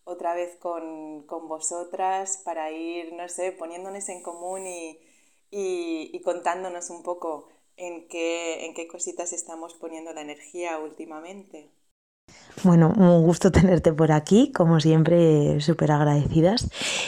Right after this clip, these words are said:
Speaker 2: y con muchas ganas de que nos cuentes. Así que, bueno, la primera pregunta va a ir a que nos cuentes, eh, en qué andas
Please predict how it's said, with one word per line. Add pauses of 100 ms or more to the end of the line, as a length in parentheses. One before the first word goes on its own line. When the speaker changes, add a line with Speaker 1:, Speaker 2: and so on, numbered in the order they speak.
Speaker 2:
y
con
muchas
ganas
de
que
nos
cuentes.
Así
que,
bueno,
la
primera
pregunta (520)
va
a
ir
a
que
nos
cuentes, (140)
eh,
en
qué
andas